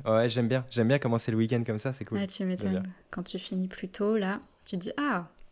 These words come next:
Speaker 2: je finis comme, euh, les gens normaux. » C'est bien. <laughs>
Speaker 1: Exactement, exactement. Les gens
Speaker 2: Je
Speaker 1: normaux, ouais,
Speaker 2: rigole.
Speaker 1: les employés.
Speaker 2: Les
Speaker 1: <laughs>
Speaker 2: employés, oui, bien sûr. Non, mais je rigole, c'est une blague,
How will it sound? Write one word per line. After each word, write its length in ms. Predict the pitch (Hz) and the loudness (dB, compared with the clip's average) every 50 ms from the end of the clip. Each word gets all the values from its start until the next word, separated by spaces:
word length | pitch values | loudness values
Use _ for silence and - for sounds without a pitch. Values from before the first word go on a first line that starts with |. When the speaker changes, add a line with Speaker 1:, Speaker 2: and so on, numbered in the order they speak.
| _ _ - | _ _ -12
Speaker 2:
je 60 | - - | -8 -4
finis 220 | - 202 190 196 | -2 -2 -2 0
comme, 240 | 185 - 214 226 214 | 0 2 2 2 2
euh, 60 | 196 | 2
les 140 | 190 196 202 | 0 -2 -2
gens 140 | 190 196 202 | -2 0 0
normaux. » 380 | 202 202 202 208 202 214 233 233 - - | 0 2 4 4 4 4 2 0 -4 -14
C'est 160 | - - - 170 | -12 -6 -2 0
bien. 140 | 190 214 294 - | 0 0 -2 -4
<laughs> 540 | - - - - - - - - - 262 - - - - _ _ _ _ - | -10 -14 -16 -18 -20 -20 -6 -2 -2 -2 -2 -2 -20 -20 _ _ _ _ 4
Speaker 1:
Exactement, 760 | 127 120 110 117 117 110 127 120 - - 131 113 104 101 104 - - | 4 4 4 2 2 2 2 2 2 4 2 2 2 2 -2 -4 -4
exactement. 600 | 110 104 104 98 113 110 - - 110 95 101 113 131 127 | -2 0 0 2 0 0 0 -2 -4 -4 -4 -4 0 4
Les 100 | 123 135 | 6 8
gens 120 | 139 143 | 8 8
Speaker 2:
Je 40 | 147 | 10
Speaker 1:
normaux, 220 | 151 143 139 143 | 10 10 10 10
ouais, 140 | 135 123 - | 8 8 8
Speaker 2:
rigole. 60 | - 120 | 6 6
Speaker 1:
les 120 | 113 - | 6 4
employés. 460 | 123 117 - - 127 120 117 120 117 - - | 4 4 6 6 6 6 6 2 0 4 4
Speaker 2:
Les 180 | 220 220 214 226 | 6 8 8 8
Speaker 1:
<laughs> 0 | |
Speaker 2:
employés, 480 | 220 220 185 175 208 180 202 202 196 202 | 10 10 10 10 10 8 8 6 4 6
oui, 140 | 196 220 208 | 6 6 6
bien 160 | 180 165 165 | 6 4 2
sûr. 160 | 165 - - - | 2 0 -4 -6
Non, 80 | - - - | -6 -8 -8
mais 80 | - 175 | -6 -6
je 80 | - 185 | -2 -2
rigole, 220 | 185 - - 185 190 - | -2 -2 -2 -4 -6 -8
c'est 120 | - - 185 | -6 -2 0
une 60 | 180 | 0
blague, 180 | 170 170 165 165 | 0 -2 -4 -8